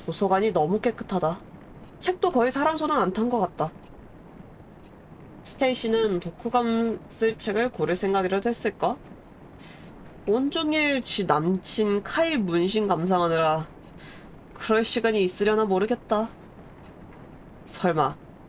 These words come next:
카일이 대신, 대신해주기 바라는 건 아니겠지?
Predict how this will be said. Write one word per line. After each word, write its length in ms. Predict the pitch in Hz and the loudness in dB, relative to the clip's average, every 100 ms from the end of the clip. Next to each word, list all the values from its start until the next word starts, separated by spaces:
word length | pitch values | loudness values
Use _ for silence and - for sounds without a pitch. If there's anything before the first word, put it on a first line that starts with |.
| - - - - - | -20 -20 -20 -20 -6
카일이 480 | - 262 262 240 | 0 2 2 0
대신, 420 | 190 160 185 220 214 | 2 0 2 0 -2
대신해주기 600 | - 185 - 233 220 202 | 0 0 2 0 0 -2
바라는 300 | 220 170 156 | -2 -2 0
건 100 | 170 | 2
아니겠지? 540 | 208 147 127 - 269 | 0 0 -4 -4 -6